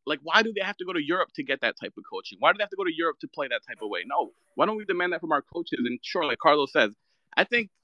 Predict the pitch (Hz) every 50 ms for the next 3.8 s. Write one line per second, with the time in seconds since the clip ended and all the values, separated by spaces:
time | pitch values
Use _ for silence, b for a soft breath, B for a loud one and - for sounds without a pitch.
0 | _ - 160 - - 190 214 180 147 - - 143 151 160 175 170 147 131 123 -
1 | _ _ _ _ _ _ - 139 - - 120 - _ _ - 880 B B - -
2 | 135 - - 160 170 185 175 170 151 135 - - 160 139 113 127 123 131 139 127
3 | 123 117 113 110 107 104 104 107 104 101 101 92 92 85 71